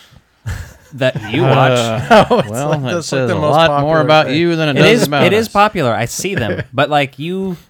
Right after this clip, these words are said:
Speaker 1: had to have watched a bunch to know that that's how
Speaker 3: Oh,
Speaker 1: they
Speaker 3: I love
Speaker 1: ro-,
Speaker 3: those. Those
Speaker 1: roll.
Speaker 3: are great.
Speaker 2: He knows those.
Speaker 1: <laughs>
Speaker 2: He's wa-, that's why he's wishing he was
Speaker 3: It's
Speaker 2: adopted.
Speaker 3: taboo without it being actual incest.
Speaker 1: Alrighty then.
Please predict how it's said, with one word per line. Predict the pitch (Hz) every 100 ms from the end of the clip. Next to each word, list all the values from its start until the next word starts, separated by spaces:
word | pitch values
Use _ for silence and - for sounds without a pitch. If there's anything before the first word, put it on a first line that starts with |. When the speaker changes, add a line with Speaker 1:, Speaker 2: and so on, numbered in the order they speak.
| _ _ _ _ - - - - - -
Speaker 1:
had | 151 170
to | 170
have | 147 123
watched | 131 165 -
a | 131
bunch | 127 120 -
to | 123
know | 123 156
that | 127 -
that's | 123 131
how | 139 123
Speaker 3:
Oh, | 120
Speaker 1:
they |
Speaker 3:
I | 185 151
love | 151 170
Speaker 1:
ro-, | 113 98
Speaker 3:
those. |
Those | 104
Speaker 1:
roll. | 131 113 87
Speaker 3:
are | 120
great. | 120 110 _ -
Speaker 2:
He | 123
knows | 127 143 131 85
those. | 80 76 87 202 151 127 147 _
Speaker 1:
<laughs> | _ _ _ _
Speaker 2:
He's | 107 98
wa-, | 107 117
that's | 131 -
why | 139
he's | 131 113
wishing | 123 127 117
he |
was | 113 127
Speaker 3:
It's | 104
Speaker 2:
adopted. | 113 185 175 165
Speaker 3:
taboo | 180
without | 127 113 123 123
it |
being | 127 127 123
actual | 123 117 131 131
incest. | 139 - 92 101 _ _ _ _ _ _ _ _ _ _ _ _ _ _ _ _ _ _ _ _ -
Speaker 1:
Alrighty | 131 104 107 110 101 95 92
then. | 95 92